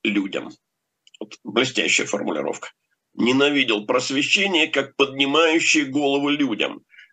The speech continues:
дающее им возможность думать и судить, тогда как он был воплощённое не рассуждать. И, м,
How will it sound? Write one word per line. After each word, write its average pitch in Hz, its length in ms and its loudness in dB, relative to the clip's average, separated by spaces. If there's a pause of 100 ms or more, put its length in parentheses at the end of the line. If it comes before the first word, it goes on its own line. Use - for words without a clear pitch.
(140)
дающее 147 760 2
им 151 320 -2
возможность 139 760 0
думать 147 420 0
и 147 60 2
судить, 147 760 -2 (600)
тогда 117 380 4
как 127 260 0 (100)
он 180 380 2
был 87 380 -4
воплощённое 147 1080 2
не 123 180 2
рассуждать. 107 840 -2 (2500)
И, 123 380 2
м, 95 920 -6